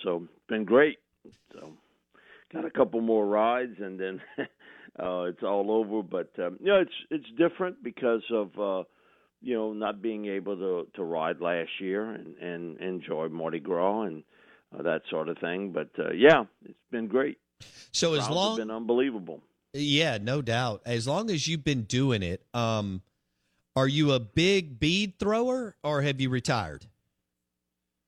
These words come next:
Speaker 1: Uh, today, beads are still a big thing for us throwing. Uh, I buy more beads than anything else.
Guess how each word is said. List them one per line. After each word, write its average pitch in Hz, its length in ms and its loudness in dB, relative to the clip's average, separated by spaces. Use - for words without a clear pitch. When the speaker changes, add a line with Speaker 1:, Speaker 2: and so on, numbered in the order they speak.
Speaker 1:
Uh, 143 500 2
today, 165 1000 0
beads 156 440 -4
are 120 140 0
still 127 600 0
a 95 60 -6
big 110 340 -2
thing 117 420 -4
for 101 220 0
us 90 60 -6
throwing. 104 420 -2
Uh, 85 300 -4
I 87 100 -4
buy 85 240 0
more 104 300 0
beads 87 500 -8
than 90 200 -6
anything 87 540 -4
else. 104 380 0